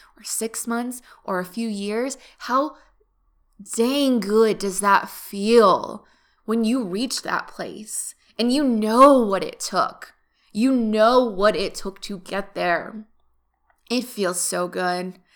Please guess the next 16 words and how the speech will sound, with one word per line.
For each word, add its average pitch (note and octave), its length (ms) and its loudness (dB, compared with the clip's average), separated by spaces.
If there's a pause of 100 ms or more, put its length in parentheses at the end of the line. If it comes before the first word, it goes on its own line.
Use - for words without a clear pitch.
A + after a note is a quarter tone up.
(200)
It D4 200 2
feels, D4 440 -2 (280)
to C4 160 -2
me, C#4+ 460 -6 (920)
such - 240 -2
a B3+ 80 -4
deep G#3+ 500 -6
fulfillment G3 880 -4
versus F#3 560 -4
any G3 240 -6
kind F#3+ 340 -12
of, F3+ 140 -12
like, F3+ 180 -8
shallow F#3 1080 -2 (840)
instant A3+ 640 -2
hit. - 720 -2